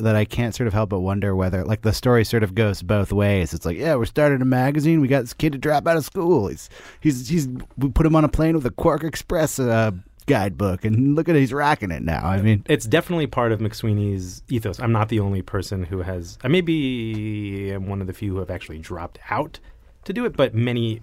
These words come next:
Speaker 2: many young, inexperienced, but deeply enthusiastic people have been hired.
Speaker 1: Well, it's interesting. I think there's, like, in the,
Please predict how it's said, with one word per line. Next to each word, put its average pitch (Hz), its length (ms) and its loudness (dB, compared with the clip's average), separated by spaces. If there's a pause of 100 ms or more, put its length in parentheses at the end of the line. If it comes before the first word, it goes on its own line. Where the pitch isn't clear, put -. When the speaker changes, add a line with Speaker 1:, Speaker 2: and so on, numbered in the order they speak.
Speaker 2:
many 104 380 -2
young, 92 380 -8 (100)
inexperienced, 95 760 -8 (300)
but 107 320 -6
deeply 104 240 -4
enthusiastic 92 640 -6
people 90 300 -10
have 87 140 -12
been 90 120 -10
hired. 87 320 -8 (640)
Speaker 1:
Well, 160 120 6
it's 156 120 2
interesting. 135 380 4
I 120 80 4
think 139 180 2
there's, 131 200 4
like, 110 200 2
in 104 300 2
the, 95 260 2